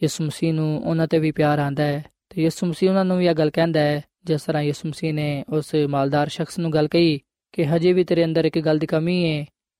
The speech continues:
ਜਾਂ ਜੋ ਕੁਝ ਤੇਰੇ ਕੋਲ ਹੈ ਵੇ, ਗਰੀਬਾਂ ਵਿੱਚ ਵੇਚ ਦੇ, ਤੈਨੂੰ ਆਸਮਾਨ ਤੇ ਖਜ਼ਾਨਾ ਮਿਲੇਗਾ ਤੇ ਮੇਰੇ ਪਿੱਛੇ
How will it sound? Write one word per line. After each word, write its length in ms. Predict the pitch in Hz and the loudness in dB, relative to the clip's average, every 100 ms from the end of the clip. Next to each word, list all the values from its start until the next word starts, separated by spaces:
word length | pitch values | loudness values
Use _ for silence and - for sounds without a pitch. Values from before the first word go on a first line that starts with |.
| - | -2
ਜਾਂ 200 | 175 170 | 2 4
ਜੋ 180 | 170 170 | 2 2
ਕੁਝ 220 | 180 170 | 2 4
ਤੇਰੇ 180 | 170 160 | 2 2
ਕੋਲ 180 | 165 | 2
ਹੈ 220 | 156 156 156 | 2 2 2
ਵੇ, 340 | 165 151 147 - | 2 2 -2 -2
ਗਰੀਬਾਂ 300 | 156 160 160 | 0 2 0
ਵਿੱਚ 460 | 156 - 156 147 135 _ _ _ | -2 -2 0 0 -4 _ _ _
ਵੇਚ 280 | 165 165 175 | 0 2 2
ਦੇ, 280 | 165 156 147 _ _ | 0 0 -2 _ _
ਤੈਨੂੰ 240 | 165 160 151 | -2 0 0
ਆਸਮਾਨ 440 | 143 - 151 151 | -2 -2 -2 -2
ਤੇ 140 | - | 0
ਖਜ਼ਾਨਾ 420 | 151 156 147 143 151 | -2 -2 0 0 0
ਮਿਲੇਗਾ 460 | 147 175 170 156 | 2 2 2 0
ਤੇ 120 | - | 0
ਮੇਰੇ 180 | 160 156 | -2 -2
ਪਿੱਛੇ 480 | - 180 - 151 | 0 -4 0 0